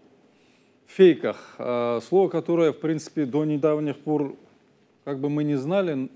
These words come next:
и, а, сейчас довольно активно используется, но как явление оно не ново, потому что, в принципе, э, фейк — это, ну, ложная информация,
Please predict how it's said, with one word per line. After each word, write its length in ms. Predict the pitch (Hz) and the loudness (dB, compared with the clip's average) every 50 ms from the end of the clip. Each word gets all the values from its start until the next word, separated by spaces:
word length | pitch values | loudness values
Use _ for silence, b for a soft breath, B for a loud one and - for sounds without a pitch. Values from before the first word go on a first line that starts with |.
| - b b b b b b b b | -20 b b b b b b b b
и, 80 | - 143 | -2 -2
а, 460 | 147 143 - 143 147 143 143 135 135 | -2 0 -2 -2 -2 0 0 0 -2
сейчас 320 | 131 - 135 - 175 151 120 | -4 -6 -2 0 0 0 0
довольно 420 | 117 143 147 160 160 156 147 139 | 0 0 0 2 2 2 0 0
активно 580 | 139 - - - 143 - - - 165 151 151 143 | -2 -2 -4 -6 -6 -6 -2 -2 0 0 0 -2
используется, 680 | 135 - - 196 208 202 160 156 143 123 - 143 127 | -4 -4 -4 -2 -2 0 0 -2 -2 -2 -4 -4 -4
но 400 | 120 127 151 175 196 196 - B B B B B B B B B B B B - | -4 -2 -2 0 0 -2 -2 B B B B B B B B B B B B -2
как 180 | 175 170 156 | 0 0 2
явление 440 | 156 180 175 185 220 226 202 175 151 | 4 2 4 4 2 2 2 2 0
оно 160 | 156 165 170 | 0 0 0
не 140 | 160 156 156 | 0 0 2
ново, 360 | 160 160 165 151 131 110 98 | 4 4 4 4 4 2 0
потому 340 | 92 113 113 143 139 151 165 | -2 -4 -4 -4 -4 -4 -6
что, 260 | 151 - - 165 143 | -6 -6 -4 -4 -4
в 40 | - | -4
принципе, 840 | - - - 175 190 202 208 208 - 165 - 170 139 123 120 - - | -4 -8 -2 0 2 2 0 0 -2 -6 -4 0 0 0 0 0 -4
э, 240 | - 135 120 120 113 | -6 -4 -4 -4 -4
фейк — 340 | - - 180 196 214 175 - | 0 2 4 4 4 2 -2
это, 480 | - 160 156 - - 160 147 131 - - - - _ b b b b b b b b b _ _ _ | -6 -6 -6 -4 -2 -2 -2 -2 -4 -6 -12 -18 _ b b b b b b b b b _ _ _
ну, 120 | - 165 160 | -10 -8 -6
ложная 580 | 143 139 143 175 175 151 139 147 143 135 127 | -4 0 2 2 2 2 0 -2 -2 -2 -2
информация, 800 | 123 120 - 131 131 151 165 180 170 - - 151 131 123 117 117 | -4 -6 -8 -8 -8 -6 -6 -8 -8 -4 -4 -2 -2 -2 -2 -4